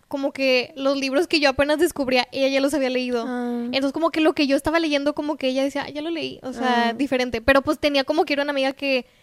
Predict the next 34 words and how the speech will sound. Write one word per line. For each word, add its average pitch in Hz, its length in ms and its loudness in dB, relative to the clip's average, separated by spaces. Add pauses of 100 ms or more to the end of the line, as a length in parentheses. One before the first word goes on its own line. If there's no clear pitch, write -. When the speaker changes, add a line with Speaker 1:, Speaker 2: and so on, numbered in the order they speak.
Speaker 2:
Ujú. 240 120 -10
Speaker 1:
entendía 262 680 2
como 233 720 -2 (220)
mi 247 160 -2
gusto 233 320 -2
por 233 100 -2
la 233 100 0
lectura. 214 440 -8 (320)
Speaker 2:
Sí, 254 380 0
no, 269 200 4
yo 311 140 4
siempre 349 240 2
la 359 80 2
gente 311 220 2
que 311 80 0
he - 40 -6
conocido, 311 640 4 (560)
bueno, 233 220 0
a-, 202 200 -2
aparte 202 360 -4
de 196 100 -2
ti, 233 160 -6 (180)
Speaker 1:
Ujú. 254 80 -16
Speaker 2:
eh, 214 600 4 (240)
leía, 254 580 2
o 269 60 4
sea, 247 100 -2
que 233 120 -4
leía 233 500 -2 (240)
es 240 240 0
de 262 100 -2
que 233 200 -4
lee 220 300 -4 (240)
similar, 247 540 0